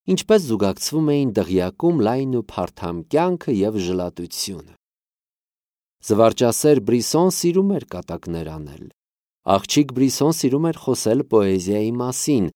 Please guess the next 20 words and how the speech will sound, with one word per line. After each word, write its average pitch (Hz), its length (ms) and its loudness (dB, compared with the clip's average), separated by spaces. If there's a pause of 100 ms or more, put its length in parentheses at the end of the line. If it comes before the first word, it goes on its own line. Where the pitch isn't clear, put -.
(140)
այդ 135 220 2
թեմայով 143 500 0
բոլորն 143 460 2
էին 85 260 -6
այստեղ 90 400 -4
դատողություններ 85 880 -4
անում, 78 340 -14 (360)
երևակայում 110 760 4
էին, 98 340 0 (200)
որ 131 220 4
պոեզիայի 113 640 4
գիտակներ 147 680 -4
են։ 73 140 -10 (760)
Իսկ 123 260 -2
ճաշակները 123 880 2
մոտ 170 240 0
քսան 147 320 -2
տարով 165 360 0
հնացած 175 640 -4
էր։ - 200 -20